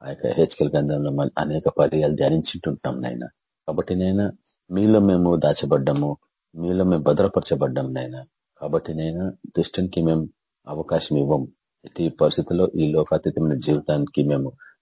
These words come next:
బానిసలం కాము. కాబట్టి నాయన, మీ యొక్క సహాయం చేత నడిపించండి. మీ యొక్క పరిశుద్ధాత్మ అభిషేకం నూతనంగా అనుగ్రహించి నడిపించండి. ఓం పౌరో, ప-, పరిశుద్ధాత్మని ప్రభు మేము దుఃఖపరచకుండానైనా, అవునైనా, సంతోషపరిచే బిడ్డలుగా మనం నడిపించమని ప్రార్థిస్తున్నాం.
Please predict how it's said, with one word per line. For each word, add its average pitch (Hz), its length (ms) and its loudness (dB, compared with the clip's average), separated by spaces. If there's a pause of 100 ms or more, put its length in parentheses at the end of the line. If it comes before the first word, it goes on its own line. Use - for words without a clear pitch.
బానిసలం 73 600 0
కాము. 69 480 0 (340)
కాబట్టి - 300 -4
నాయన, 90 380 -2 (140)
మీ 78 140 0
యొక్క 80 180 0
సహాయం 73 300 0
చేత 71 200 -2
నడిపించండి. 71 760 0 (360)
మీ - 40 -10
యొక్క - 240 -4
పరిశుద్ధాత్మ 78 560 2
అభిషేకం 69 600 -2
నూతనంగా 135 420 -2
అనుగ్రహించి - 420 -4
నడిపించండి. - 680 -4 (580)
ఓం 65 240 -8
పౌరో, 80 460 0
ప-, - 20 6
పరిశుద్ధాత్మని 71 840 2
ప్రభు 76 300 -2
మేము 76 240 -2
దుఃఖపరచకుండానైనా, 90 1160 0 (400)
అవునైనా, 76 400 -6
సంతోషపరిచే 82 680 0
బిడ్డలుగా 73 340 0
మనం 69 180 -4
నడిపించమని 65 600 -8
ప్రార్థిస్తున్నాం. - 640 -8